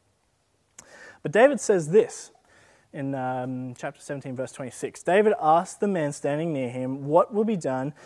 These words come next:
for the man who kills this Philistine and removes this disgrace from Israel?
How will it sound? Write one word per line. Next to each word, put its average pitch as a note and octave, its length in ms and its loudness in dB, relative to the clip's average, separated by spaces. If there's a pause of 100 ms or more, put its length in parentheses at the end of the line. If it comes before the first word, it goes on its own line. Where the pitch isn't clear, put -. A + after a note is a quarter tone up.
(180)
for - 140 -10
the C3+ 80 -2
man F3 360 2
who D#3 120 -6
kills G#3+ 380 4
this C#3+ 140 -6
Philistine B2 580 -8
and C#3 160 -6
removes D#3 420 2
this C3+ 220 -10
disgrace - 680 -4
from C#3 160 -4
Israel? A#2+ 720 -4